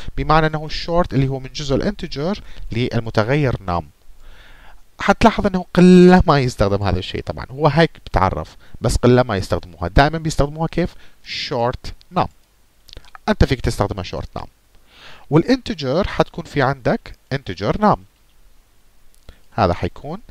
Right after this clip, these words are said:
init، init num. بالنسبة لللونج، اللونج كذلك ممكن تعرفها بهيك شكل.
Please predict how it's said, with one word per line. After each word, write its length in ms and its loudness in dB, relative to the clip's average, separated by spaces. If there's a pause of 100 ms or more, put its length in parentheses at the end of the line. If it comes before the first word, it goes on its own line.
(400)
init، 360 -4 (1160)
init 400 -4
num. 120 6 (1400)
بالنسبة 600 4
لللونج، 840 2 (260)
اللونج 420 6
كذلك 440 4
ممكن 220 -8
تعرفها 340 2
بهيك 240 -6
شكل. 300 -8